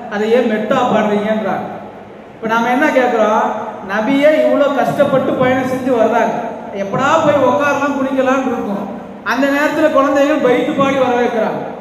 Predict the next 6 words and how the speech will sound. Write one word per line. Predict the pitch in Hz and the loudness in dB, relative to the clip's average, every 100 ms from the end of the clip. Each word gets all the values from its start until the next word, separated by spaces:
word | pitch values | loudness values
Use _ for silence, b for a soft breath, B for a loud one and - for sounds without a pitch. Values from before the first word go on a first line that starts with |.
| - - - - - - - - | -14 -16 -18 -20 -20 -20 -20 -10
இப்ப | 226 | -4
அந்த | 277 269 269 | -2 0 0
குழந்தை | 277 294 247 | 0 0 2
அவங்கள்ட்ட | 269 320 311 277 | 2 4 2 2
சொல்ல | 277 302 | 4 4
முடியுமா, | - 247 214 220 | 4 0 0 0